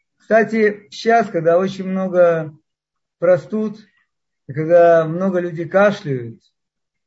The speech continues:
ну, явления такие, будем считать, какие-то бронхиты, еще,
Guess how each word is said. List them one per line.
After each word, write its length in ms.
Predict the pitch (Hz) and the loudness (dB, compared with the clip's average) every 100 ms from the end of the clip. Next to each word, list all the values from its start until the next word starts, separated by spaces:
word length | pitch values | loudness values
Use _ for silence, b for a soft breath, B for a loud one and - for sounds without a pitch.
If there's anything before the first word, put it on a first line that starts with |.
| _ | _
ну, 80 | 339 | -6
явления 560 | 202 190 185 214 196 170 | 0 0 2 0 0 0
такие, 380 | 165 165 156 | -2 -4 -6
будем 280 | 135 139 139 | -6 -4 -4
считать, 260 | 135 147 135 | -4 -6 -6
какие-то 560 | 139 143 135 131 117 _ _ | -6 -6 -6 -6 -10 _ _
бронхиты, 640 | - 214 170 - 196 202 147 | -2 0 0 -2 -2 -2 -2
еще, 640 | 135 - 175 180 143 | -6 -6 -2 -2 -2